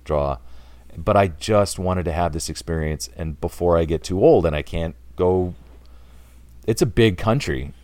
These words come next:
Um, you know, I, I hike out there, um, and, uh, and I wanted to be able to do it and have that adventure and, and try to, and monopolize on, um,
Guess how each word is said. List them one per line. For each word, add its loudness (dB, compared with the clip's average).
Um, -2
you -6
know, 0
I, -2
I -2
hike -2
out -2
there, -6
um, -4
and, 0
uh, -2
and -2
I 2
wanted 2
to 0
be 2
able 0
to -2
do 0
it 0
and -4
have -4
that -4
adventure -8
and, -8
and -6
try 0
to, -4
and -6
monopolize -2
on, -6
um, -4